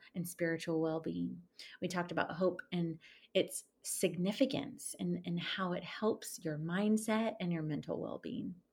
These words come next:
We talked about cultivating practical strategies on getting hope and cultivating hope, and how to embrace hope in your daily life,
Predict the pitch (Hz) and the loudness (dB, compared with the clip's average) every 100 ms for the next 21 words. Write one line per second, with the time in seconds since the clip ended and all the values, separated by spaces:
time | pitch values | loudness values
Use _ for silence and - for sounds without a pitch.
0 | _ _ _ - - - - - - 175 | _ _ _ -20 -20 -18 -18 -12 -4 -2
1 | 170 156 156 156 - 175 175 170 165 165 | -2 -6 -4 -4 -4 -4 -4 -2 0 -2
2 | - - 165 175 180 180 170 - - 180 | -4 -4 -4 -2 -6 -6 -8 -6 2 4
3 | 190 220 220 262 302 311 - - _ _ | 6 4 4 6 6 4 -2 -14 _ _
4 | - 170 160 160 156 156 160 165 160 170 | -8 -4 0 2 2 0 0 0 2 0
5 | 170 226 262 - 165 - 156 165 170 175 | -2 -2 -2 -6 -8 -6 -4 -2 -2 -2
6 | 185 214 254 - - - - - - - | -2 0 0 -4 -18 -20 -20 -20 -10 -2
7 | 175 185 185 180 170 170 165 - 180 175 | 2 4 4 4 2 4 2 4 2 2
8 | 175 170 165 160 170 - 151 165 254 262 | 2 2 2 2 0 0 2 6 6 4
9 | - - | -4 -18